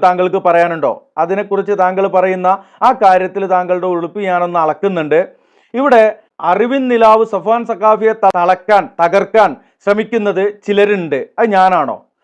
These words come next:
അങ്ങനെ ഈ അച്ചാരം തന്നപ്പോ മൂപ്പര് എഴുതി ഒപ്പിട്ട് തന്നിട്ടുണ്ടോ? ഉണ്ടോ? താങ്കളുടെ വീഡിയോയിൽ എൻ്റെ ഉളുപ്പളക്കുമ്പോ, എന്നെ പ്രതിസ്ഥാനത്തേക്ക് കൊണ്ടുവരുമ്പോ എനിക്ക് ചില കാര്യങ്ങൾ ചോദിക്കാനുണ്ട്.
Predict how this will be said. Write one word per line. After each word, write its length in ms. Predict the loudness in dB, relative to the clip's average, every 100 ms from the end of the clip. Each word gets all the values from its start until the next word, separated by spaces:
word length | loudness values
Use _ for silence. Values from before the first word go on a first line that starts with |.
| _ -6
അങ്ങനെ 400 | -2 0 0 0 2
ഈ 80 | 2
അച്ചാരം 360 | 2 2 2 2 -2
തന്നപ്പോ 300 | -2 -2 -4 -4
മൂപ്പര് 260 | 0 0
എഴുതി 160 | 2 0
ഒപ്പിട്ട് 220 | 0 -2
തന്നിട്ടുണ്ടോ? 460 | -2 -4 -2 0 0 -2 _ _ _ -12
ഉണ്ടോ? 280 | -2 0 0 -6 _ -10 -2 2
താങ്കളുടെ 540 | 4 2 0 2 2 0 -2
വീഡിയോയിൽ 460 | -2 4 4 4 2 -2
എൻ്റെ 260 | -2 0 0 2
ഉളുപ്പളക്കുമ്പോ, 840 | 0 0 2 2 2 -2 0 -2 -2 _ _ -4 -2
എന്നെ 320 | -2 0 0 0 -4 _ -2
പ്രതിസ്ഥാനത്തേക്ക് 920 | -2 -2 -2 2 4 2 2 2 2 2
കൊണ്ടുവരുമ്പോ 600 | 2 4 4 4 4 2 2 -6 -8 -8
എനിക്ക് 220 | -6 -8 -4
ചില 80 | -2 2
കാര്യങ്ങൾ 320 | 4 4 2 0 2
ചോദിക്കാനുണ്ട്. 580 | 0 2 -2 -2 -4